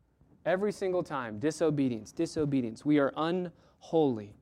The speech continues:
We haven't done our job. We haven't fulfilled our duty. We are called to be holy. We are called to hit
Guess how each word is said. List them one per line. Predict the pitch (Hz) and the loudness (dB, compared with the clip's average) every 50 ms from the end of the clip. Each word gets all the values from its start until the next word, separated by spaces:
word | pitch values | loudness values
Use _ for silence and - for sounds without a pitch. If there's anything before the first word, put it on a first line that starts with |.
| _ - _ _ _ _ _ _ _ _ _ _ _ _ _ _ _ _ _ _ _ _ _ _ _ _ _ _ _ - | _ -20 _ _ _ _ _ _ _ _ _ _ _ _ _ _ _ _ _ _ _ _ _ _ _ _ _ _ _ -2
We | 131 135 131 | 0 2 4
haven't | 147 151 160 185 175 - | 4 4 2 2 0 0
done | 143 131 123 | 0 0 0
our | 117 117 | -2 -4
job. | 110 117 113 113 123 127 131 | -4 -2 -2 0 0 0 0
We | 131 123 | -2 -2
haven't | 123 143 160 180 190 - - | 0 0 0 0 0 -4 -10
fulfilled | - 143 127 - 147 135 127 120 - | -12 -12 -8 -2 0 0 0 0 0
our | 120 120 | -4 -4
duty. | 117 113 117 113 123 123 | -4 -2 -2 -2 0 2
We | 123 139 151 | 4 4 6
are | 151 151 | 4 4
called | 143 - - - 185 185 190 185 - | 0 0 2 4 6 6 4 4 2
to | - 160 | -2 -2
be | 151 165 175 170 | 0 0 0 0
holy. | 143 156 147 143 131 120 | 0 0 0 2 2 2
We | 113 127 131 | 2 2 2
are | 135 | 2
called | 127 - - 185 185 180 180 170 147 | 0 -2 0 2 4 4 4 2 0
to | 147 131 | -4 -8
hit | - - 180 180 175 - - | -6 0 0 0 0 0 -8